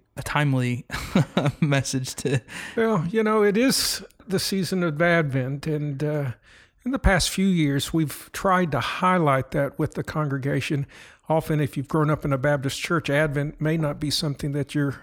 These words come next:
Speaker 2: real
Speaker 1: Sure.
Speaker 2: familiar with, but it's, it dates back centuries, in fact, and it, the word itself emphasizes coming, and so what you do during the season is focus on the coming of Jesus. Obviously,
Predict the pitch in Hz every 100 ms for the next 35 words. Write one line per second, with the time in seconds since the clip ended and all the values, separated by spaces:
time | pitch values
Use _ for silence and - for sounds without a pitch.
0 | - 165 160 123 143 147 151 143 139 151
1 | 160 160 - 160 156 - - - - -
2 | 220 - 185 208 - - - - _ -
3 | 190 - 196 208 - 180 143 123 147 127
4 | 147 147 147 156 151 151 135 - - _
5 | - 160 - - _ 196 180 190 220 208
6 | 185 - 262 175 202 190 185 - - 175
7 | 165 156 185 - - - 170 151 165 196
8 | - - 160 156 - 165 165 160 - 147
9 | 151 180 185 165 156 151 135 - 233 214
10 | 139 135 156 - - - - - 208 -
11 | 185 - 196 - 180 185 180 196 190 196
12 | 180 214 220 - 139 175 180 156 - 151